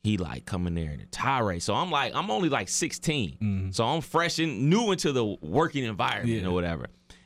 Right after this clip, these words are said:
Speaker 1: And, like, he come in there in a, in a rampage and just, like, knocking over the pizzas, <laughs> knocking, uh, looking at the pizzas, like, "This is cut terrible. Look at the size of these slices.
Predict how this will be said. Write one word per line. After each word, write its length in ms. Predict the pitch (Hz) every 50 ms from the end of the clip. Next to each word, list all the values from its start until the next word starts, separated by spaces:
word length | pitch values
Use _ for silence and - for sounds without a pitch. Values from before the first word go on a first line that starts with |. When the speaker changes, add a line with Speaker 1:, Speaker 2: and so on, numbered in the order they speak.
| _ -
Speaker 1:
And, 140 | - 101 98
like, 240 | 95 92 90 85
he 80 | 87 104
come 280 | - - 127 113 110 107
in 80 | 104 104
there 260 | 101 101 101 98 95
in 160 | 90 85 80
a, 100 | 71 - -
in 100 | 85 80
a 80 | 71 71
rampage 880 | 76 90 117 123 123 117 110 95 - 107 101 95 87 82 85 76 -
and 120 | 76 78 78
just, 280 | 85 85 76 - -
like, 240 | 90 90 78 69 - - - -
knocking 440 | 95 110 101 101 - - 107 101
over 420 | 101 101 101 90 90 98 92 87 - _ _ _ _ _ - - - -
the 60 | -
pizzas, 920 | - - - 143 147 - - - 127 127 127 123 120 120 120 117 113 110 -
<laughs> 40 |
knocking, 360 | - 131 135 127 127 123 117 120
uh, 280 | 123 127 127 120 117
looking 320 | 110 120 139 135 - 131 127
at 260 | 123 123 104 - -
the 100 | 110 101
pizzas, 340 | - - 139 135 - 104 104
like, 200 | 120 120 123 120
"This 200 | 185 202 160 147
is 100 | 127 -
cut 280 | - - - 139 -
terrible. 500 | - - 139 139 131 123 110 98 95 80 80
Look 180 | 110 185 208 175
at 60 | 143
the 80 | 135
size 380 | 131 - - 151 151 135 123 113
of 60 | 123
these 160 | 117 113 101
slices. 580 | - 107 110 113 107 98 87 - 85 85 - -